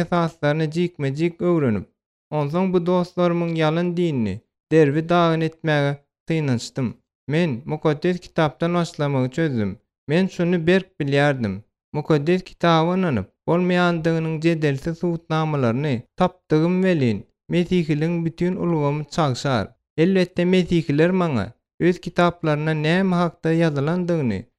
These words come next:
ýagny Ysanyň boý gyýdan doglandygyny, onuň täsinlikler döredip,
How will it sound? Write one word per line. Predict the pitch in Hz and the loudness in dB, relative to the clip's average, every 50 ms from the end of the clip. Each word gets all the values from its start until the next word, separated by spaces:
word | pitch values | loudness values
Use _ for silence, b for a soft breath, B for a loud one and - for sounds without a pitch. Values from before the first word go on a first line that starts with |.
| _ _ _ - | _ _ _ 0
ýagny | 147 170 185 190 180 175 170 180 185 | 0 2 2 2 0 0 -2 -2 -2
Ysanyň | 175 - - 151 151 156 170 175 165 147 147 | -2 -2 -2 -2 -2 -2 -2 -2 -4 -2 0
boý | 160 180 190 185 170 | 2 2 2 2 2
gyýdan | 185 185 180 170 156 160 170 170 165 | 2 2 2 0 0 -2 -4 -2 0
doglandygyny, | 170 165 143 131 139 156 175 180 165 165 156 135 117 101 87 98 110 - _ _ _ _ _ _ | 0 0 0 0 0 0 -2 -2 -2 -2 0 0 -2 -2 -4 -6 -10 -14 _ _ _ _ _ _
onuň | - 147 156 175 190 185 | -4 -2 0 0 0 0
täsinlikler | - - 190 185 180 - 185 175 175 165 156 143 - - 170 180 185 175 | 2 2 4 4 4 2 0 0 0 -2 -4 -4 -2 0 0 0 2 2
döredip, | 185 185 175 147 123 110 98 | 2 2 4 4 2 2 0